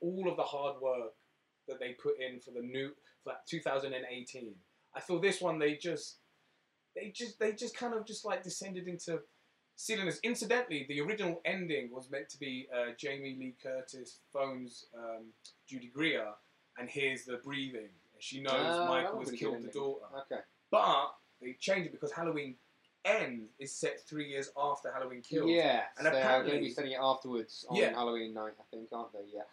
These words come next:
Speaker 2: I think it's supposed to be four years
Speaker 1: Oh, is it
Speaker 2: after,
Speaker 1: four?
Speaker 2: so it's gonna come out twenty twenty-two, uh, Halloween, so ne-, so next year, and
Speaker 1: Mm.
Speaker 2: be set four years after. 'Cause that's another thing I did kind of like about the two thousand eighteen version. It was set and filmed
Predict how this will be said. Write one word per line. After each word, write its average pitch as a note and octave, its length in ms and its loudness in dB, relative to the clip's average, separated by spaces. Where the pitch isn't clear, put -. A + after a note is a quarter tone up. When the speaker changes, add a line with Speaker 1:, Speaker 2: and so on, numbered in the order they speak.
Speaker 2:
I C#3+ 60 2
think F3+ 140 6
it's - 100 0
supposed E3 200 8
to - 40 0
be B2+ 200 2
four F3 280 8
years F3 480 6
Speaker 1:
Oh, E3 60 4
is D#3+ 40 8
it F3 60 12
Speaker 2:
after, E3+ 160 12
Speaker 1:
four? C#3+ 140 10
Speaker 2:
so D3+ 200 8
it's D3 120 4
gonna C#3+ 200 8
come E3 200 8
out C#3 280 8
twenty C3 220 -2
twenty-two, A#2 600 -2
uh, G#2+ 300 4
Halloween, G#2+ 400 0
so B2 140 -6
ne-, A#2 140 -8
so A#2+ 240 -2
next A#2 300 -4
year, G#2+ 220 0
and D3 120 -2
Speaker 1:
Mm. A2+ 40 -6
Speaker 2:
be A2 120 -4
set - 300 -4
four A2 200 0
years A2 160 -4
after. G2+ 200 -6
'Cause B2 80 -12
that's - 220 2
another C3 260 0
thing A#2+ 160 -4
I A2+ 160 -2
did - 200 -6
kind A2+ 180 -4
of A2+ 80 -6
like A2+ 220 0
about A#2 180 0
the A2+ 80 -12
two B2+ 140 -6
thousand A2+ 280 -6
eighteen A2 260 -6
version. A2+ 260 -6
It A2+ 100 -6
was G#2+ 80 -18
set A#2 320 -4
and G#2 240 -12
filmed G#2+ 320 -4